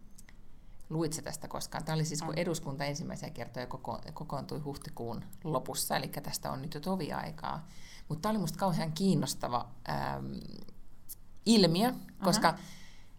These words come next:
Speaker 1: no, sä oot ollut siellä eduskunnassa hingaamassa.
Speaker 2: Joo.
Speaker 1: Niin sä oot nyt nähnyt, että miten, minkälaisissa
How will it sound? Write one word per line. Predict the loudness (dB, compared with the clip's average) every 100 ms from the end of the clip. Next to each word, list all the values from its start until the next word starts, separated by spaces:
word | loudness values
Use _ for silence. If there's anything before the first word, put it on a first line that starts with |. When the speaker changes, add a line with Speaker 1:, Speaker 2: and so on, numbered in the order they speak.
| -16 -2
Speaker 1:
no, | 0 2
sä |
oot | 2 2
ollut | 2
siellä | 2 0
eduskunnassa | -2 -6 -6 -6 -6
hingaamassa. | -8 -8 -6 -4 -2 0 2
Speaker 2:
Joo. | 0 -2 -10 -4
Speaker 1:
Niin | 0
sä | 2
oot | 2
nyt | 2
nähnyt, | 0 -2 -4
että | -4 -4
miten, | -2 -2
minkälaisissa | -4 -2 -2 -4 -4 -2 -2